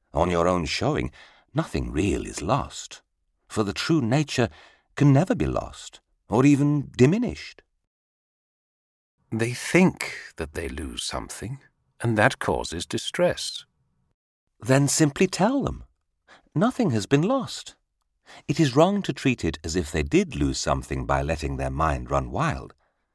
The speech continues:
Speaker 1: and then tell them how to control it.
Speaker 2: Let me tell you something that happened to me once.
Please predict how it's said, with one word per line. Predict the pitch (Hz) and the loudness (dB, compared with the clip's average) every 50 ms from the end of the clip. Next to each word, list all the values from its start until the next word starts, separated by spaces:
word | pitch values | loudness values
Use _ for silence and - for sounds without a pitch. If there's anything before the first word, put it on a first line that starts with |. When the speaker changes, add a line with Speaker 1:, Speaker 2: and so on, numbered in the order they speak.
| _ _ _ _ _ _ _ - | _ _ _ _ _ _ _ -4
Speaker 1:
and | 135 135 107 | -2 -2 0
then | 71 76 98 175 190 - | 0 2 2 2 2 2
tell | - - 85 80 | 0 -2 -2 -2
them | 78 71 69 | -2 -2 -2
how | 73 92 90 | 0 0 0
to | - 78 | 0 -2
control | 71 - 71 76 - - 87 123 175 - | -4 -6 -6 -6 -4 -4 -4 -4 -4 -4
it. | - - - - - _ _ _ _ _ _ _ _ _ _ _ _ _ _ _ _ _ _ _ _ _ _ - | -8 -10 -14 -18 -20 _ _ _ _ _ _ _ _ _ _ _ _ _ _ _ _ _ _ _ _ _ _ 0
Speaker 2:
Let | 147 175 180 - | 0 2 2 2
me | 220 220 | 0 0
tell | 196 - - - 104 85 | 0 -2 -2 -2 -2 -2
you | 76 71 67 | -2 -4 -6
something | 67 - - 65 62 - - - - 65 71 | -8 -6 -6 -6 -8 -8 -8 -8 -8 -6 -6
that | 73 76 - | -6 -6 -4
happened | - 95 82 - 90 85 80 | -2 -2 -2 -2 -4 -6 -6
to | - 90 | -6 -6
me | 87 82 78 76 | -6 -6 -6 -8
once. | - - - - - - - - - - | -10 -12 -14 -14 -12 -10 -8 -8 -8 -10